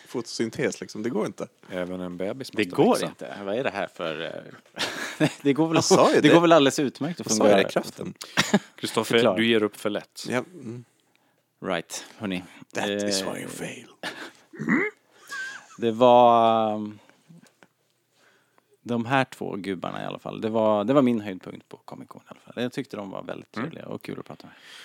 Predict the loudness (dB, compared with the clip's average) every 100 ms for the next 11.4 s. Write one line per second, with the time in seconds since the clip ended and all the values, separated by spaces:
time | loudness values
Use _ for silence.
0 | -8 0 0 2 0 0 -4 -4 -4 0
1 | 2 2 -2 -6 -8 -8 -4 -2 -2 -2
2 | -4 -4 -6 -12 _ _ _ _ _ _
3 | -12 -10 -10 -6 -2 -2 -4 -2 -2 0
4 | -2 -4 -6 -10 -10 -12 -14 -16 -18 -20
5 | -20 _ -20 -18 -18 -18 -10 -4 -2 -2
6 | -4 -4 -6 -6 -10 -10 -10 -10 -16 -18
7 | -10 -8 -8 -10 -12 -16 -18 -16 -16 -16
8 | -20 -16 -6 -4 -4 -6 -20 -14 -10 -6
9 | -4 -6 -12 -16 -12 -12 -10 -12 -14 -16
10 | -16 -20 -16 -14 -12 -12 -14 -16 -18 -14
11 | -14 -14 -16